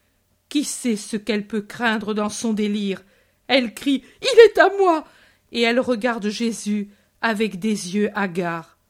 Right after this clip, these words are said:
Je le sais, mère, il est à toi. » «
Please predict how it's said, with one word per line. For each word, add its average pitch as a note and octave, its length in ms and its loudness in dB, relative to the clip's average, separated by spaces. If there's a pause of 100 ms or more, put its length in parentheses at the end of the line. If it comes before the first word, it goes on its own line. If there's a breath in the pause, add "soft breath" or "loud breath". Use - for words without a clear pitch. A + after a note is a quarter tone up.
(680)
Je - 180 -4
le A#3 180 0
sais, B3 500 -6
mère, F3 440 -8 (460)
il G#3+ 260 -4
est - 260 -2
à G3+ 120 -6
toi. » « E3+ 520 -8